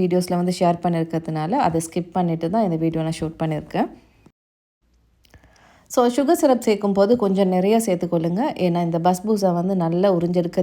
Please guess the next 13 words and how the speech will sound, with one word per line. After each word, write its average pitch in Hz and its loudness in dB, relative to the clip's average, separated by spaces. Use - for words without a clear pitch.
தன்மை 165 0
இருக்கிறதுனால 160 -4
நீங்க 185 0
கொஞ்சம் 185 0
நிறைய 226 4
சேர்த்தீங்கன்னா 170 0
தான் 214 0
அதோட 165 0
டேஸ்ட் 170 -2
வந்து 170 0
நல்லாயிருக்கும். 156 -4
லாஸ்ட்டாக 294 4
நம்ம 226 2